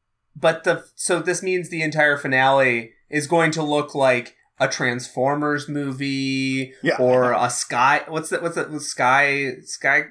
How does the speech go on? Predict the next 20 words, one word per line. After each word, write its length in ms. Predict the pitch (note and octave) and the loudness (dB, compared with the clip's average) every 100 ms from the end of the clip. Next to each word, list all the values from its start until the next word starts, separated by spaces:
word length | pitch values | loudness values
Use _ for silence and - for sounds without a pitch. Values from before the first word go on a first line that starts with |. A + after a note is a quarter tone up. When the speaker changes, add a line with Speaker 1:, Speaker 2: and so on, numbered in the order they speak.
| - | -12
Speaker 1:
what's 200 | D#3+ E3 | -12 -8
the 140 | D3 - | -8 -4
alien 320 | B2 A#2 A2+ | -4 -4 -6
movie? 240 | G#2+ G2+ | -8 -10
S-, 180 | A2+ - _ - | -12 -14 _ -16
Speaker 2:
Skyfall? 640 | - - D3 D3+ G#3 A#3+ C4 _ _ _ | -8 0 0 2 2 2 -2 _ _ _
Is 60 | - | -2
that 60 | |
Speaker 1:
Not 40 | F3 | 0
Speaker 2:
what 180 | - D#3+ | 0 0
that's 40 | |
called? 220 | B2+ F3+ | 2 2
Speaker 1:
Skyfall. 320 | G#3 F#3 F3 E3+ | 2 4 4 4
What 100 | F#3+ | 2
are 40 | |
they 120 | G#3+ G3+ | 0 0
called? 580 | - D#3 D#3+ D#3 C#3 - - | 2 4 4 2 0 -8 -4
Whatever. 420 | F#3 D#3+ A#2 G#2+ - _ | 2 2 0 -8 -14 _
There's 140 | G3+ G#3+ | -2 4
Speaker 2:
Skyline. 520 | B3+ C4 F#3 A#2 | 6 6 4 0